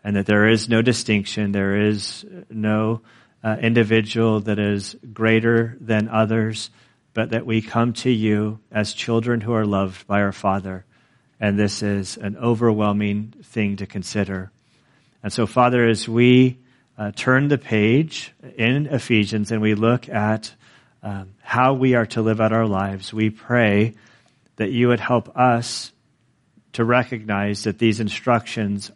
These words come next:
are grounded in the truth, uh, that Jesus has paid it all for us. Um, this isn't a recipe for us to get right with you. Uh, these are instructions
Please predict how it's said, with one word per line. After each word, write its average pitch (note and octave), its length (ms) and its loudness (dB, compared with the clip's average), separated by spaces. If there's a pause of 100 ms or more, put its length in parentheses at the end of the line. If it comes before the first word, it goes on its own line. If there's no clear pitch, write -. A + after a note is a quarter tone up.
(140)
are G#2 160 2
grounded A#2 720 2 (640)
in A2+ 160 0
the G#2 100 -2
truth, B2 720 -2 (180)
uh, G#2 220 -10
that G#2 160 -4
Jesus A#2 800 0
has A2+ 240 -6
paid A#2 240 2
it G#2 120 0
all G2+ 200 0
for A2 440 -2
us. F#2+ 400 -6 (760)
Um, A2+ 520 -10 (320)
this A2+ 240 -4
isn't B2+ 600 2
a A2 160 0
recipe A2+ 580 0
for A2 300 -8
us A2 260 -2
to G#2+ 140 -4
get G#2+ 180 -2
right A2 260 0
with B2 240 -6
you. A#2+ 300 -4 (580)
Uh, G#2 240 -10
these A2+ 240 2
are A2 120 0
instructions A2+ 960 -4